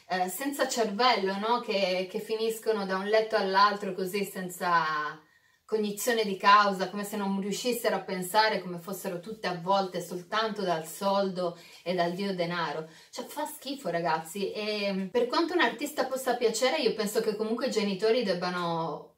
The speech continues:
far ragionare, no, sul peso delle parole, perché, ehm, secondo me veramente si è perso un po' il senso,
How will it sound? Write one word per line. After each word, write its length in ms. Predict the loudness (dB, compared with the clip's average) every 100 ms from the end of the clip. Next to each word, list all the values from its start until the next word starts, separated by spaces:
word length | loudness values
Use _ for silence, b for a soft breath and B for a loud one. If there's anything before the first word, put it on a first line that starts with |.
| -2
far 180 | 2 4
ragionare, 640 | 4 2 0 4 4 4
no, 140 | 0
sul 260 | -4 -4 -6
peso 360 | -4 -2 -2 -2
delle 260 | -2 -2
parole, 500 | -2 -2 0 -2 -4
perché, 680 | -4 -6 -2 0 2 0 -2 B B B B
ehm, 600 | -6 -4 -4 -6 -10 -14
secondo 400 | -8 -2 -2 0
me 140 | 0
veramente 840 | 0 0 0 0 0 0 -2 -8 _
si 220 | -6 4
è 60 | 4
perso 340 | 6 2 0
un 120 | -4
po' 120 | 0 0
il 100 | -2
senso, 800 | -4 -4 -4 -8 -6 -6 -6